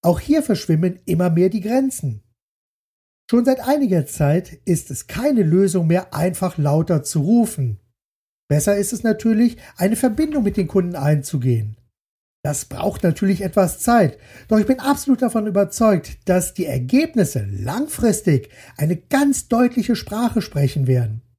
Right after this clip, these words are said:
Hierzu hatte ich schon einmal in einer Ausgabe meines zurückliegenden Podcasts zwei Fragen formuliert, die ich Ihnen hier noch einmal in Erinnerung rufen möchte. Frage Nummer eins.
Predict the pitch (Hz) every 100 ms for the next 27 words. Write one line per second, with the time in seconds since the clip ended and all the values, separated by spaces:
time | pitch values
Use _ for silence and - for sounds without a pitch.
0 | _ _ - - _ 294 302 262 190 208
1 | 240 - 214 202 180 190 202 208 262 214
2 | 208 208 180 190 196 - 185 196 208 208
3 | 156 156 160 - 180 185 185 185 180 160
4 | 180 175 175 175 - - 208 269 269 214
5 | 220 226 - 170 165 147 208 214 - -
6 | - - 180 160 - 214 226 180 - 185
7 | 202 226 151 151 165 202 190 208 247 277
8 | 233 165 135 147 135 139 127 117 - 104
9 | - _ _ _ _ _ _ _ _ 135
10 | 147 151 160 185 247 220 135